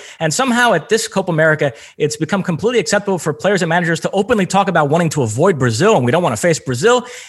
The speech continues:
And you'd think they were talking about, like, the nineteen seventy or the nineteen eighty-two team. I mean, it, to me, it's such a pedestrian Brazil team that everybody's afraid to face.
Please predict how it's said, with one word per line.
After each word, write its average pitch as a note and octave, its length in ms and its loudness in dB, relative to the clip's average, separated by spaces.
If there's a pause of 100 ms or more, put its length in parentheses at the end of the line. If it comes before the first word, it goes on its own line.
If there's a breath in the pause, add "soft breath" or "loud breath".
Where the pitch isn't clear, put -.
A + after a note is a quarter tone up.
(140 loud breath)
And A3 180 -2
you'd G#3 100 -4
think D#4 280 -6
they B3 100 4
were A3 100 2
talking G#3 320 0
about, F#3 240 0
like, E3 160 -2
the D#3+ 120 0
nineteen F#3 360 -2
seventy F#3+ 480 0
or C#3 120 2
the C#3+ 80 -4
nineteen F3+ 260 0
eighty-two F3 360 -2
team. C3 300 -4
I D3 40 -4
mean, D#3+ 140 0
it, D#3 80 -4
to G3 100 -4
me, A#3 80 0
it's A3+ 140 -2
such A#3 140 -2
a A3+ 60 -8
pedestrian F#3 600 -4
Brazil C3+ 280 -2
team F3 200 -8
that C3+ 80 -2
everybody's E3 400 -4 (280 loud breath)
afraid F3+ 380 -4
to F#2+ 80 -8
face. - 440 -6